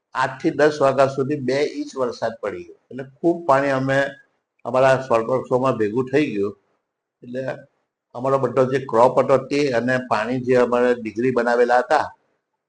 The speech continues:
તે બધા પૂરા થઈ ગયા અને એ પાણીને અમારે નિકાલ કરવાનો, દરિયામાં નિકાલ કરવાની શરૂઆત અમે કરી દીધી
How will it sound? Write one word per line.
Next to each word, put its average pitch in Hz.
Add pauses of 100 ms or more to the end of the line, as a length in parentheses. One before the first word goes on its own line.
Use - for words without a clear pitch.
(180)
તે 127
બધા 113 (1600)
પૂરા 143
થઈ 101
ગયા 92 (320)
અને 120 (100)
એ 160
પાણીને 127
અમારે 117
નિકાલ 120
કરવાનો, 110
દરિયામાં 110
નિકાલ 107
કરવાની 104
શરૂઆત 104
અમે 101
કરી 143
દીધી 95